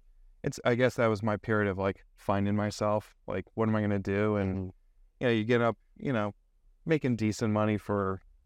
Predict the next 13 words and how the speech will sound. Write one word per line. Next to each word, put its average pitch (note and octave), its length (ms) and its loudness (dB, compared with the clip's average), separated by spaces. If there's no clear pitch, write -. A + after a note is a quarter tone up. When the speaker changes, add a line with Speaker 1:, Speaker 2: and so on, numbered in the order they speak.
Speaker 1:
a - 60 -6
twenty-one, G#2 540 0
twenty-two G2+ 440 -2
year G#2 160 0
old G2+ 320 -2
at G2+ 140 -6
the G#2 60 -6
time. G2 440 -4
But A#2 100 0
all B2+ 80 4
of A#2 60 -2
a - 20 -12
sudden, G#2+ 360 0